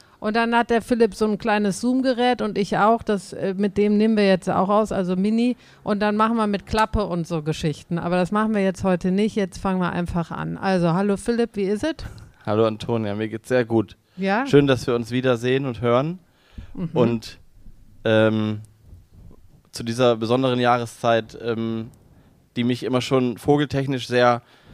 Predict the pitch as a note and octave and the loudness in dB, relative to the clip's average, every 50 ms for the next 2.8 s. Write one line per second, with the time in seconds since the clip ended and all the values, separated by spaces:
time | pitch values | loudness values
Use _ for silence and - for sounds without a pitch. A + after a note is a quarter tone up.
0 | - - - - A#2+ B2 B2 A#2 - D3 D#3 C3+ A#2 G#2+ - - - G2+ G2 F#2 | -20 -14 -4 -2 0 2 2 2 4 4 4 4 4 0 -2 -4 -4 -4 -4 -6
1 | - - _ _ _ _ G#3 F#3+ F#3 F3 E3+ - - _ _ _ _ _ - A#2+ | -12 -16 _ _ _ _ 0 2 2 2 2 0 -4 _ _ _ _ _ -8 -4
2 | A#2 C3 B2+ - - - C#3 C3 B2 A2 G#2 G#2 G2 - - | -2 -2 -2 -4 -4 -4 -2 0 0 0 0 -2 -4 -6 -10